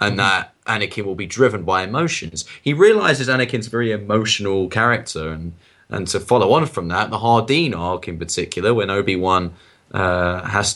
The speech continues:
Speaker 1: to hide to Anakin about his death because he wanted to portray it as, as, as real as possible.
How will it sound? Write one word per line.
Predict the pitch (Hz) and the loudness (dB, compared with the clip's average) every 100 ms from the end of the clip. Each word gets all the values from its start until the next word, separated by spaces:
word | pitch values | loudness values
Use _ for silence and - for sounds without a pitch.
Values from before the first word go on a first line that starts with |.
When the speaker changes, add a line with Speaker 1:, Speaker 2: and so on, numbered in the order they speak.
| - | -2
Speaker 1:
to | 90 90 82 - _ _ _ _ _ _ _ - - | 2 2 2 -4 _ _ _ _ _ _ _ -12 -10
hide | - 147 165 110 82 - _ _ _ _ _ - | 0 2 4 2 -2 -16 _ _ _ _ _ -12
to | 95 | -6
Anakin | 92 87 82 85 80 85 - - | -4 -4 -6 -6 -6 -10 -14 -10
about | 82 82 78 78 | -4 -2 -2 -6
his | 80 73 | -8 -4
death | - 85 82 82 _ | 0 0 0 -6 _
because | 85 87 | -6 -4
he | 82 | -4
wanted | 78 90 85 80 | -4 -4 -4 -6
to | - | -8
portray | - - 90 80 80 | -8 -2 0 2 0
it | - | 0
as, | 82 - | -4 -4
as, | - | -8
as | - 82 80 | -4 -4 2
real | 92 85 78 | 4 4 2
as | - | 0
possible. | 123 127 - - 78 82 | 0 0 0 -2 -2 -4